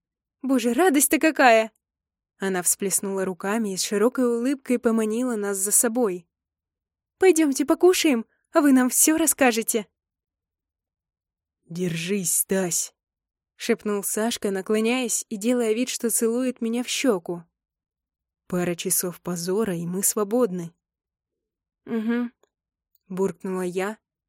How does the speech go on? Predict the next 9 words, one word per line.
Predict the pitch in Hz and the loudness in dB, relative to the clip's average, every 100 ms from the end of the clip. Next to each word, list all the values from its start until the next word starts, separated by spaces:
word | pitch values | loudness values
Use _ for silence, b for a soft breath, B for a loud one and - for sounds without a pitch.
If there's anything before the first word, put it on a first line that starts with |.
| - | -4
тоже | 285 208 | -2 -2
обхватывая | 180 - 202 202 214 202 196 | -4 -4 -6 -4 -4 -2 -2
его | 202 190 202 | -2 -2 -2
рукой, | 233 226 175 170 _ _ _ _ | -2 -2 -4 -6 _ _ _ _
чтобы | - 196 180 | -6 -4 -4
не | 180 | -6
грохнуться | 170 180 175 190 180 208 | -6 -6 -6 -8 -6 -4
с | - | -2
лестницы. | 233 208 - 175 170 - 175 | 0 0 -2 -8 -8 -10 -10